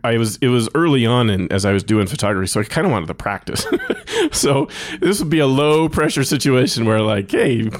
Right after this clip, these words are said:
can I take some shots?" And, and, uh, they were, uh, while they were all dressed up, and so we did, and, and it was a wedding. They did this on Valentine's Day.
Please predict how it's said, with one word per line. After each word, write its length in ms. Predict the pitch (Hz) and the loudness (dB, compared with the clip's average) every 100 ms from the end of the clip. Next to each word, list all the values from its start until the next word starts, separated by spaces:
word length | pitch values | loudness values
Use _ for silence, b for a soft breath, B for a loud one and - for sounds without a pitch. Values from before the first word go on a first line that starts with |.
| - | -4
can 120 | 120 | -2
I 60 | 151 | 0
take 220 | - 311 | 0 0
some 100 | 139 | -2
shots?" 420 | - 180 185 180 | 0 0 0 0
And, 320 | 113 107 101 - | 0 0 -2 -2
and, 280 | 101 95 92 | -2 0 0
uh, 260 | 98 92 92 - - | 0 0 -4 -12 -10
they 200 | 98 101 | -2 0
were, 240 | 101 98 - | 0 0 -2
uh, 100 | 92 | -2
while 200 | 104 104 | 0 2
they 80 | |
were 100 | 104 | 2
all 80 | 101 | 0
dressed 260 | 95 98 - | 0 -2 0
up, 180 | 92 - | -2 -2
and 80 | |
so 120 | 92 147 | -2 0
we 100 | 151 | 2
did, 320 | 123 113 110 | 2 2 2
and, 200 | 107 101 B B B B | 0 -2 B B B B
and 300 | 120 117 113 - | -4 -2 -2 -2
it 120 | 127 | -2
was 280 | 123 131 123 117 | 2 2 2 0
a 120 | 110 | 0
wedding. 440 | 110 147 180 165 | 2 2 2 0
They 100 | 127 | 0
did 240 | 117 165 156 | 0 -2 0
this 200 | 135 - - | -2 -2 -2
on 300 | 120 131 127 | 2 2 2
Valentine's 540 | 110 104 87 - - - | 0 0 -4 -4 -6 -6
Day. 200 | - | -6